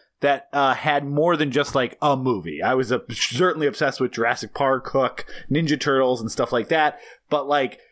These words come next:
really reading books and, uh, just, just everything Star Trek all the time.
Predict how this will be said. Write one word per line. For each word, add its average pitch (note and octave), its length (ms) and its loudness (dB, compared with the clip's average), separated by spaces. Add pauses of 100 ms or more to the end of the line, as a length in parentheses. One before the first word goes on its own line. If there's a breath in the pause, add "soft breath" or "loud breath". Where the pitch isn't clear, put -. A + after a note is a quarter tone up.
(240 soft breath)
really E3+ 540 2
reading B2 680 2
books G3 600 2
and, G#2 600 0 (600)
uh, A#2 280 0
just, - 280 -4
just F3 520 0
everything D#3+ 500 0
Star B2 280 2
Trek A2+ 280 -4
all A2 120 2
the G#2 80 -2
time. G2+ 360 -2